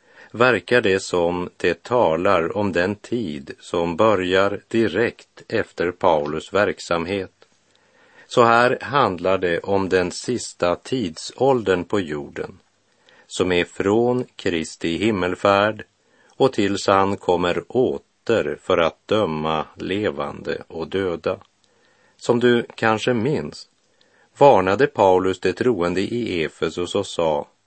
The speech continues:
"Jag vet att när jag har lämnat er ska rovlystna vargar komma in bland er,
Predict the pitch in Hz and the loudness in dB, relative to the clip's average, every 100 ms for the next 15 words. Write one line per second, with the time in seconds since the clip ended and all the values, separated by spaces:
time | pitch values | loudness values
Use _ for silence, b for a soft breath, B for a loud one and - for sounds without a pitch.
0 | _ b b b - 113 131 95 104 71 | _ b b b 0 2 2 0 -2 -4
1 | - - 87 85 - - 95 87 82 92 | -8 -2 0 0 -4 -8 -2 -2 2 0
2 | 95 120 120 117 131 76 76 85 135 - | 2 2 2 2 2 2 -2 -2 -4 -6
3 | - 80 76 - - _ _ _ - - | -12 -10 -10 -14 -20 _ _ _ -8 2
4 | 90 85 82 113 117 76 78 82 87 - | 4 4 2 0 -2 -6 -4 -2 -4 -6
5 | 98 95 90 107 113 85 78 104 117 85 | -2 -2 2 2 2 0 -2 -2 -4 -6
6 | - 92 87 90 90 120 123 85 76 80 | -2 0 0 0 -2 -4 -4 -6 -6 -4
7 | 80 80 - 90 85 92 | -4 -8 -8 -8 -8 -10